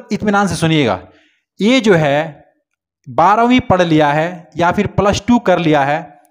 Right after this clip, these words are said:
ऐसा बोल सकते हैं दसवीं या बारहवीं ये पढ़ लिया है और ये जॉब के तलाश में है, ठीक है। और ये भी है, ये भी बारहवीं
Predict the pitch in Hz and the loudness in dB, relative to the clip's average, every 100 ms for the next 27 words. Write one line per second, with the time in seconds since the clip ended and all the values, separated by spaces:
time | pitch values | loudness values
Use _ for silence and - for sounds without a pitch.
0 | _ - - 185 180 170 165 190 147 151 | _ -4 -2 0 0 -2 -4 -4 0 -2
1 | 147 180 175 151 147 156 160 156 151 160 | -2 -4 -2 2 0 0 -4 -2 0 0
2 | 151 127 127 135 - _ _ _ - 143 | 0 -2 -2 -8 -14 _ _ _ 0 4
3 | 170 190 147 - _ _ _ _ - 151 | 4 2 -8 -20 _ _ _ _ -8 -2
4 | 214 147 175 190 214 196 202 190 170 170 | -2 -2 0 2 2 -2 -2 2 2 0
5 | 180 165 151 143 151 - _ _ _ _ | -2 -4 -2 -4 -4 -12 _ _ _ _
6 | _ - 185 160 107 - _ - 156 170 | _ -4 0 -2 -4 -10 _ -4 -2 0
7 | 220 233 220 175 185 190 180 208 220 156 | 0 2 2 2 0 -2 0 -2 -2 0
8 | 165 180 190 196 | 2 2 -2 -6